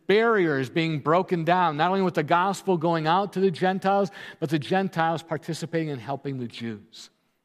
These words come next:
But more than that, we see this. The fruit is being produced by the churches is really awesome. Gracious givers produce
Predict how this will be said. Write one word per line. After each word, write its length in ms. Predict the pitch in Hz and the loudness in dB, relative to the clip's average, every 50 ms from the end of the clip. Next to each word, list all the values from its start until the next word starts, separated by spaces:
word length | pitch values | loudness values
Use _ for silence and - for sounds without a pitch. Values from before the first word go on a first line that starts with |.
| _ _ _ _ _ _ _ _ _ _ _ _ | _ _ _ _ _ _ _ _ _ _ _ _
But 120 | - 117 117 | -10 -4 0
more 220 | 131 165 190 185 | 2 2 2 2
than 160 | 151 135 123 | 0 -2 -2
that, 180 | 123 120 123 120 | 0 0 0 -2
we 100 | 123 120 | -4 -6
see 220 | - - 139 131 | -4 -2 0 0
this. 340 | 123 131 135 123 104 - - - - - - - - - - _ _ _ _ - - - - _ _ _ _ - | 2 2 2 0 0 -4 -10 -18 -20 -20 -20 -20 -20 -20 -20 _ _ _ _ -20 -20 -20 -20 _ _ _ _ -8
The 80 | 131 | -8
fruit 260 | - - 185 185 196 170 | -4 0 0 2 2 2
is 100 | 147 117 | 0 0
being 240 | - 147 143 131 | 0 -2 -2 -2
produced 520 | - - 131 123 139 151 165 156 156 - - | -4 -6 -4 -2 0 2 2 0 0 -2 -2
by 160 | 139 131 131 | 0 0 0
the 100 | 123 113 | 0 -4
churches 640 | - - - 160 156 143 - 120 107 104 101 - - _ _ - | -6 -4 -2 -2 -2 -4 -4 -6 -6 -8 -8 -10 -16 _ _ -10
is 160 | 120 113 104 | -10 -8 -6
really 300 | 117 127 135 127 117 117 | -4 -2 0 0 0 -2
awesome. 580 | - 113 113 113 113 110 - - - 92 82 - _ _ _ _ _ _ _ _ - - _ _ - | -2 -4 -6 -6 -6 -8 -10 -14 -16 -18 -18 -20 _ _ _ _ _ _ _ _ -20 -20 _ _ -10
Gracious 520 | - 120 143 160 175 - - 170 147 - | -4 0 0 2 0 0 -2 -6 -6 -6
givers 460 | - - 151 160 139 127 120 113 104 - | -4 0 0 0 2 0 -4 -6 -6 -10
produce 500 | - 123 117 123 131 127 123 - - | -12 -8 -6 -4 -4 -4 -4 -6 -10